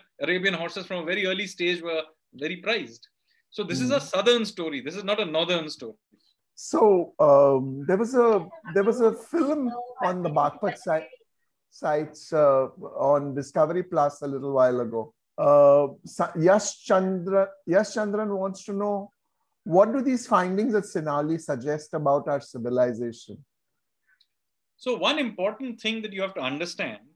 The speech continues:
Speaker 1: <clears throat> is that our textbooks and it's the evolution of the text.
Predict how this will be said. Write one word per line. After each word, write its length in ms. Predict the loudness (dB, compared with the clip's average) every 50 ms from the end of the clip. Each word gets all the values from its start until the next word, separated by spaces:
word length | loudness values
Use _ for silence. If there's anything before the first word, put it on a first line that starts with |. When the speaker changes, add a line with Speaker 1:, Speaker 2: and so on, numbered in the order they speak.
| _ _
Speaker 1:
<clears throat> 220 | _ _ _ -12 -10 -10 -10 -10 -12 -12 -8
is 540 | -4 -2 -2 -2 -2 -4 -6 -10 -14 -18 _ _ _ _ _ _ _ _ _ _ _ _ -4
that 380 | -2 0 0 0 -2 -6 -14 -20 _ _ _ _ -8
our 240 | -4 -4 -4 -4 -2
textbooks 680 | -4 -4 -4 -6 -10 -10 -8 -8 -8 -10 -12 -18 -18 -20 _ _ _ _ _ _ _ _ _ -8 -8
and 140 | -6 -6 -4
it's 160 | -6 -6 -4
the 80 | -2 0
evolution 420 | 0 0 -2 -4 -4 -6 -4 -4 -4
of 100 | -4 -4
the 60 | -6
text. 180 | -10 -12 -14